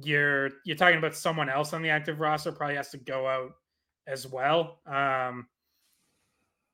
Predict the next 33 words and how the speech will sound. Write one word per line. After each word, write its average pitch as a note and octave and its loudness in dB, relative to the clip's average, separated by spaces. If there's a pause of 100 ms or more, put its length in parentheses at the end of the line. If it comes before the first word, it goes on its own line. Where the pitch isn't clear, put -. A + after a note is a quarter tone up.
(340)
you E3+ -6
know, D3+ 4
just F3 -2
to D#3 6
quickly F#3+ 2
con-, G3 -10 (240)
touch E3 4
on D3 2
second F3+ 6
part F3 8
of D3 2
her D#3 0
question, D3+ -2
any E3 0
chance D#3+ 0
Sweeney E3+ -4
leaves D#3 -4
the D3+ -4
roster C#3+ -4
as D#3 4
is C3+ -2 (760)
to D#3+ -10
see F#3 0
what E3 2
he D3+ 0
has D3 6
and D3 -2
then C#3+ 0
decide C#3 2
over B2+ -6
the B2 -16
summer? B2+ -4 (920)
Uh, D#3 6